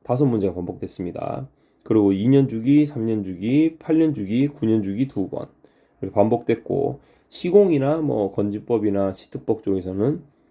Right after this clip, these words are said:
일단은 반복이 안 된 걸로 저는 파악되고 있습니다. 그래서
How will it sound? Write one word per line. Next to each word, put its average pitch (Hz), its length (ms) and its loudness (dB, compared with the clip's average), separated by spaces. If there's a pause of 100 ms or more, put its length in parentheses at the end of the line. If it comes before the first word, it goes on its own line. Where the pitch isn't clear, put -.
(140)
일단은 95 340 -2
반복이 110 380 4
안 98 140 -4
된 139 180 6
걸로 117 540 4
저는 90 260 -10
파악되고 98 440 -10
있습니다. - 480 -14 (1800)
그래서 104 480 2